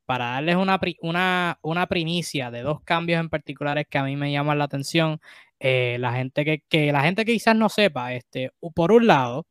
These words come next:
y con esto los dejamos, la, mucha gente quizás no sepa que los Golden State Warriors, que hoy en día son esta,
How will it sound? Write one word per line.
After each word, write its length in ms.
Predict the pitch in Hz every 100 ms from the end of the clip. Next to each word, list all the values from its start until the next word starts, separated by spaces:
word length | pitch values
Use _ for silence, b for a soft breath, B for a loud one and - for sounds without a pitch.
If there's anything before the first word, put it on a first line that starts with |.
| _ _ _
y 60 |
con 180 | - 117
esto 220 | 113 143
los 160 | 139 139
dejamos, 640 | 131 143 131 107 104 - _ _ _ _ _ _ _ _ - -
la, 260 | 165 170 -
mucha 300 | 180 202 226
gente 200 | 220 220
quizás 240 | 214 220
no 100 | 220
sepa 300 | - 220 220
que 100 | 196
los 140 | 180 147
Golden 260 | 156 180
State 200 | 185 208
Warriors, 380 | 185 190 190 170
que 80 | 156
hoy 100 | 151
en 120 | 160
día 220 | 170 175
son 260 | - 156 160
esta, 580 | 156 165 160 156 147